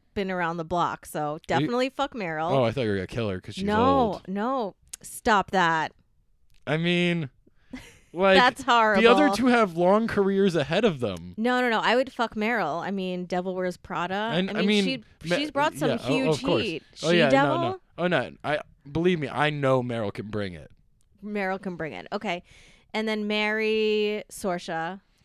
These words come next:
Speaker 2: Wow. So you're killing Hermione Granger.
Speaker 1: You know what? I am.
Speaker 2: Wow.
Speaker 1: Yeah.
Speaker 2: I mean, she, she's really the, the, like, the top dog when it comes to, like, raking in the box office, though. You really wanna, like, cut her out?
Speaker 1: I think I do.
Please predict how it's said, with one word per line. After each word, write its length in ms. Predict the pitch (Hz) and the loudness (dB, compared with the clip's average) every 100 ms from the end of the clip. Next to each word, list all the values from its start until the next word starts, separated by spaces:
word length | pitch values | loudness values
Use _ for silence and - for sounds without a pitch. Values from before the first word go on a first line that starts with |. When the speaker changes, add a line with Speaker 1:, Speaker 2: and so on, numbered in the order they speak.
| _ | _
Speaker 2:
Wow. 520 | - 101 113 127 113 104 | -8 -2 2 2 2 0
So 140 | - | -4
you're 120 | 127 | -6
killing 300 | - 156 151 | -2 0 2
Hermione 420 | 143 139 139 139 | 0 0 -2 -2
Granger. 520 | 123 135 143 123 98 90 _ _ _ | 0 0 0 -2 -4 -6 _ _ _
Speaker 1:
You 140 | 269 294 | -6 -2
know 120 | 320 | -2
what? 140 | 311 - | -2 -4
I 100 | 208 | -4
am. 520 | 202 175 165 175 190 _ _ | -2 -2 -4 -6 -12 _ _
Speaker 2:
Wow. 640 | - 101 113 117 110 104 95 | -10 -4 0 2 0 -2 -4
Speaker 1:
Yeah. 380 | 214 208 202 208 - _ _ _ _ | -4 -4 -4 -6 -14 _ _ _ _
Speaker 2:
I 40 | 151 | 0
mean, 200 | 185 175 | 0 2
she, 240 | 220 151 | -2 -2
she's 260 | - 233 190 | -2 -2 2
really 280 | 214 196 185 | 6 6 6
the, 180 | 151 143 | 2 -6
the, 220 | 139 143 | -4 -4
like, 540 | 143 139 135 131 - _ _ _ _ _ _ _ | -2 0 0 -2 -6 _ _ _ _ _ _ _
the 100 | 139 | -8
top 300 | 131 170 170 | -4 0 0
dog 300 | 139 151 165 147 | 4 4 4 2
when 120 | 131 | -2
it 60 | |
comes 240 | 120 143 131 | -4 -6 -6
to, 100 | 135 | -4
like, 240 | 123 110 | -4 -2
raking 260 | 131 139 131 | -2 -2 -4
in 60 | |
the 80 | 120 | -4
box 320 | 104 156 185 | 0 0 0
office, 340 | 131 104 110 - | -2 -2 -6 -8
though. 180 | 107 98 | -8 -8
You 160 | 110 | -6
really 200 | 123 143 | -2 -2
wanna, 380 | 139 139 131 113 - _ _ _ _ _ | 0 -4 -4 -6 -10 _ _ _ _ _
like, 440 | 120 120 113 101 - | -6 -2 -2 -4 -10
cut 200 | - 139 | -4 -2
her 100 | 123 | 2
out? 340 | 127 160 196 - _ _ - | 2 2 0 -6 _ _ -8
Speaker 1:
I 60 | |
think 220 | 226 240 226 | -6 -4 -4
I 80 | 196 | -6
do. 380 | 185 175 160 | -6 -8 -10